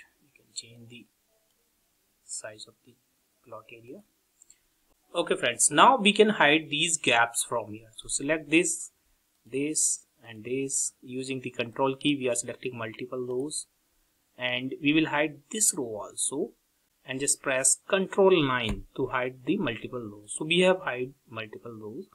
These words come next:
So you can see the chart is also not looking proper because no gap is visible. So what we can do, we can right click on the chart, go to the select data, and here we will go to the hidden and empty cell, and we will check this show data in hidden rows and columns.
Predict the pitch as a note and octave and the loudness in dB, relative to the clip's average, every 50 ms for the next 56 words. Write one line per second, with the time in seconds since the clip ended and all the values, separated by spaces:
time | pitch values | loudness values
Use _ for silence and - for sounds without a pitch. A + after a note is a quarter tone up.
0 | _ _ _ _ _ _ _ _ - - - B3 A#3 A#3+ B3 A#3 A3 - A3 A3 | _ _ _ _ _ _ _ _ -10 -10 -10 -8 -6 -4 -2 0 2 2 2 2
1 | A3+ G3+ G#3 G#3+ G#3 - - E3+ D3 D3 E3 F#3 G3 F#3+ - G3+ G3+ G3 - - | 0 0 0 0 2 2 4 4 6 6 6 4 4 4 4 4 4 4 2 -4
2 | - C3+ C#3 C#3+ C#3+ - - F3+ E3 D#3+ D3 D#3 D#3+ D#3+ - C#3+ B2+ B2 - C3+ | -8 -10 -10 -8 -4 -4 -2 -2 -2 -2 -2 -2 -2 -4 -4 -6 -6 -6 -6 -8
3 | C#3 C3+ - - - A#2 A2 A2 _ - C3+ D3 C#3+ C#3 C#3 B2+ - - C3 C3 | -8 -8 -8 -6 -4 -4 -4 -4 _ -2 -2 -2 -2 -4 -8 -12 -10 -6 -4 -4
4 | C3 C3 - - - - D3 D3 D#3+ F3 F#3 F#3 - - B2+ A#2+ B2+ - - D#3 | -2 -2 -2 -4 -4 -4 -2 0 4 6 4 4 4 4 4 2 2 2 2 0
5 | C#3+ C#3 B2 A2+ G#2+ G#2+ A2 G#2+ G#2+ G#2 G#2 - - C3 B2 D3 F3 E3+ F3+ F#3+ | 0 0 -4 -8 -10 -10 -10 -12 -12 -10 -8 -8 -6 0 2 2 2 4 4 2
6 | F#3 F3+ F3 E3 C#3+ C#3+ D3+ D#3+ D#3 C#3+ C#3 - D3 C3+ C3 - A#2+ C3 C#3+ - | 2 2 0 0 2 0 2 2 2 0 -2 -2 -2 -4 -2 -4 -4 -4 -4 -4
7 | - F3+ E3+ E3 D#3 C#3 B2+ B2+ A#2+ - B2+ A2 A2 A2 A#2+ C3 _ _ - - | -4 -4 -4 -4 -4 -6 -6 -6 -6 -4 -4 -2 -2 -2 -4 -6 _ _ -10 -10
8 | C#3 C#3 - C#3 - - - - G3 G#3+ G#3+ - C3+ A#2 G#2+ - G#2+ G#2 G#2+ A2 | -8 -8 -8 -6 -4 -2 0 0 -2 -2 -2 -2 -4 -4 -4 -4 -6 -6 -6 -6
9 | A2+ - _ _ _ _ _ _ _ _ - C#3+ C#3+ E3 F#3+ F#3+ F#3 F3 E3+ E3 | -10 -14 _ _ _ _ _ _ _ _ -2 2 4 4 4 4 2 0 0 0
10 | D#3+ E3 D3 C#3 C#3+ C#3+ C#3+ C#3+ C3 C3+ C#3+ C#3+ D#3+ D#3+ E3 E3 D#3 C#3+ C3+ A#2+ | 2 2 2 2 2 2 2 2 2 4 4 6 6 6 6 4 2 2 0 -4
11 | G#2+ _ - - - - - - - D#3 E3 D3 B2+ B2 C3 C#3+ D3 _ _ _ | -6 _ -20 -14 -6 -4 -2 0 0 0 0 0 -2 -2 -2 -4 -6 _ _ _
12 | _ _ _ _ - B2 B2+ C3 C#3+ C#3 C3 C3 C3 C#3 C#3 - - - F#3 F3+ | _ _ _ _ -6 -4 -4 -2 -2 -4 -4 -4 -2 -4 -2 0 2 2 2 2
13 | D#3+ C3+ C#3+ D3 - - - - G3 G#3 F#3+ F3 E3 D#3+ D#3 D3+ D3 - D3 D3 | 0 0 0 2 2 4 6 8 8 8 8 8 4 4 4 2 2 2 -2 -4
14 | D#3 C#3 C3 C3 B2+ C3+ C3 C3+ B2+ B2+ B2+ C3 - A#2+ A#2 A#2 - - - G2+ | -4 -4 -4 0 0 0 0 2 0 0 0 0 -2 -6 -8 -12 -12 -8 -6 -6
15 | G2 G2 F#2+ G2 - G2+ G#2 - - - | -6 -8 -10 -14 -16 -10 -6 -6 -6 -6